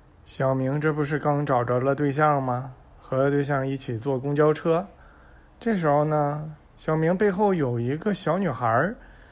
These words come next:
拿出一个魔杖，指着小明的背后就说：“妈妈，你看，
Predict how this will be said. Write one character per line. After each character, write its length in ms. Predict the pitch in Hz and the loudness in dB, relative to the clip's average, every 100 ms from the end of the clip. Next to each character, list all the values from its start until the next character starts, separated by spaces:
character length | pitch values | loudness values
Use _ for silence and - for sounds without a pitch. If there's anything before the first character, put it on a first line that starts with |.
| - | -12
拿 240 | - 165 214 | -4 0 0
出 260 | - 240 | 0 0
一 160 | 226 202 | 0 0
个 140 | 202 | 0
魔 240 | 202 151 185 | 0 2 2
杖， 260 | 240 226 - - - _ - - _ - - _ | 2 0 -6 -20 -20 _ -20 -20 _ -20 -20 _
指 340 | - 143 151 160 | -8 0 4 4
着 240 | 190 202 | 4 4
小 400 | 190 - 156 143 | 2 -4 2 2
明 240 | 139 139 156 | 2 0 -2
的 80 | |
背 160 | 175 185 | 0 2
后 340 | 143 185 147 127 - - | 2 0 0 -2 -10 -12
就 160 | - 147 | 0 0
说 260 | 127 143 | 4 4
：“妈 180 | 156 208 | 4 2
妈， 120 | 233 | 2
你 120 | 214 196 | 2 2
看， 320 | 214 226 | 2 2